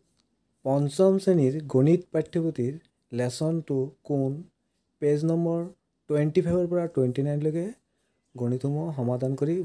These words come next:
বুজাই দিয়াৰ চেষ্টা কৰা হৈছে। মৰমৰ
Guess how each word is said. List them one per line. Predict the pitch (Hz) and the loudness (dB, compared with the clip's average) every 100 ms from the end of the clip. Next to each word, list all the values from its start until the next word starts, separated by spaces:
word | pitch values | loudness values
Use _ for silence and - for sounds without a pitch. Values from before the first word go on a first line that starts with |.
| 123 | 0
বুজাই | 120 123 127 | 2 2 2
দিয়াৰ | 156 175 | 0 -2
চেষ্টা | 127 117 - 120 | -6 -8 -8 -8
কৰা | 123 117 | -6 -8
হৈছে। | 117 - 160 _ _ _ _ _ _ _ _ _ _ _ _ _ _ _ _ _ 131 | -10 -16 -20 _ _ _ _ _ _ _ _ _ _ _ _ _ _ _ _ _ 2
মৰমৰ | 131 139 175 202 202 208 | 4 6 8 10 10 8